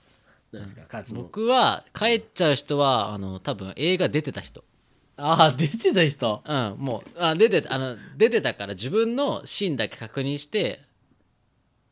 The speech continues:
Speaker 2: そう。し-、気に来たんだけど、
Speaker 1: うん。
Speaker 2: まあ一応全部見ちゃって、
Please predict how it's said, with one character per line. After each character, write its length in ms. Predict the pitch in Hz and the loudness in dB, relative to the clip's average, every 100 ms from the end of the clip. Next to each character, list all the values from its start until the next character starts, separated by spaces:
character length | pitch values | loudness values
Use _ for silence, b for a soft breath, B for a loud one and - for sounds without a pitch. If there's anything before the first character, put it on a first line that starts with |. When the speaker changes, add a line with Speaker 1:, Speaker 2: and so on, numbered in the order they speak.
| _ _ _ - | _ _ _ -16
Speaker 2:
そ 280 | - 92 | -14 -14
う。 380 | _ _ _ - | _ _ _ -10
し-、 200 | - 147 - | -8 -8 -8
気 160 | - | -4
に 140 | 208 92 | -4 -6
来 120 | - | -2
た 120 | 254 | 0
ん 60 | 220 | 0
だ 100 | 214 | 0
け 100 | 208 | 0
ど、 200 | 233 143 | 2 2
Speaker 1:
う 20 | |
ん。 20 | |
Speaker 2:
ま 80 | 180 | 0
あ 20 | |
一 260 | 156 - 220 | 0 0 0
応 100 | 190 | 0
全 180 | 170 185 | 0 -2
部 80 | |
見 160 | 185 202 | -2 -4
ち 100 | 165 | -4
ゃ 60 | 131 | -4
っ 20 | |
て、 460 | _ - 190 104 | _ -4 -2 -4